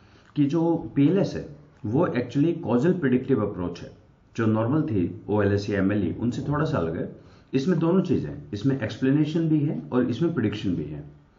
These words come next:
पर प्रॉब्लम क्या हो रही है, majority of the papers में, majority of the scholars ने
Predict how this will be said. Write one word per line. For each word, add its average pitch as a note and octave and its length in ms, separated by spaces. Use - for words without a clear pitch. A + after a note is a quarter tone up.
पर C3 60
प्रॉब्लम C3 440
क्या D#3 160
हो A#2+ 140
रही F2 160
है, B2+ 220
majority C#3 380
of F3 120
the C3+ 240
papers A2+ 380
में, E2+ 200
majority A#2+ 340
of D3 100
the A#2+ 140
scholars G2 440
ने E2+ 160